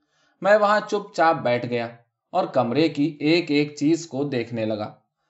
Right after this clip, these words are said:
सब तरफ से थक कर नजर फिर उस तस्वीर पर आकर रुक जाती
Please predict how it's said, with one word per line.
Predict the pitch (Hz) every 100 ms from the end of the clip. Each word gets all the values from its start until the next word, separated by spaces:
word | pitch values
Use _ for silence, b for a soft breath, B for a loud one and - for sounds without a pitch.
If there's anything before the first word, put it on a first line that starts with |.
| _ -
सब | 226 233
तरफ | 220 226
से | 240
थक | 220 - 143 147 -
कर | 180 170
नजर | 127 123 156
फिर | 156 - 185
उस | 180 151
तस्वीर | 139 - 127 123
पर | - 143
आकर | 113 107 127
रुक | 117 107
जाती | 104 104 107